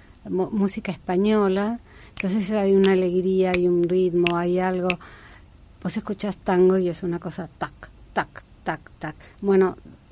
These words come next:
eso es, incluso hay una, un, un capítulo que se llama Tango, es donde ella intenta volver a, a tomar contacto con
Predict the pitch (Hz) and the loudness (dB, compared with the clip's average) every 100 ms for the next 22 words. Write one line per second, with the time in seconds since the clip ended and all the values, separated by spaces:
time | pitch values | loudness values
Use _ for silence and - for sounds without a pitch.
0 | - - 214 - 240 233 220 208 - 233 | -10 -6 -4 -2 0 0 -2 -6 -12 -20
1 | - - 185 196 220 208 202 202 202 190 | -20 -4 -2 -2 -2 -2 -2 0 0 0
2 | 190 180 185 185 180 175 175 180 196 - | -2 -4 -2 0 0 0 -4 -10 -16 -20
3 | - - 190 202 220 196 190 185 175 185 | -16 -4 -2 -2 -4 -4 -4 -4 -6 -10
4 | - 190 190 180 190 185 180 196 185 185 | -6 -2 -2 -2 -2 -2 -2 -2 -2 0
5 | 180 180 190 175 180 180 226 214 196 190 | 0 0 -2 -2 -2 -2 0 0 0 -4
6 | 175 170 180 190 180 175 - - - - | -6 -6 -4 -4 -4 -6 -12 -20 -20 -20
7 | - - 196 185 190 196 190 - 180 185 | -20 -12 -6 0 2 4 0 0 0 0
8 | 202 190 - 180 175 170 160 160 156 175 | 0 -2 -4 -8 -6 -6 -4 -4 -8 -12